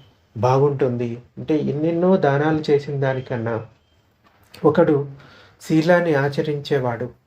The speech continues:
at least శ్రోతాపన్న స్థితిని పొందినవాడు, సమ్యక్ దృష్టిని కలిగిన వాడికి ఇచ్చేది గొప్ప ఫలితాన్ని ఇస్తుంది. ఆ దానం మిగతా వారికి ఇచ్చిన దానం కన్నా, ఆ, గొప్ప, ఉమ్,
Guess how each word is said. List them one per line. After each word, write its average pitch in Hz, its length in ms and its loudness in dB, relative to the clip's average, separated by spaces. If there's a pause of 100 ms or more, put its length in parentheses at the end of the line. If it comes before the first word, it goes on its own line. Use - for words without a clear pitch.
(1500)
at 139 120 -2
least 185 420 2
శ్రోతాపన్న 151 720 0
స్థితిని 147 420 -4
పొందినవాడు, 123 640 -4
సమ్యక్ 170 460 0
దృష్టిని 156 460 -2
కలిగిన 151 460 0
వాడికి 127 400 0
ఇచ్చేది 123 640 -2
గొప్ప 127 460 -2
ఫలితాన్ని 139 580 0
ఇస్తుంది. 120 560 -6 (480)
ఆ 127 100 2
దానం 147 600 2
మిగతా 139 340 0
వారికి 139 340 0
ఇచ్చిన 135 280 -6
దానం 127 340 -2
కన్నా, 127 520 -6 (640)
ఆ, 117 320 0 (120)
గొప్ప, 131 220 0 (1000)
ఉమ్, 113 140 -10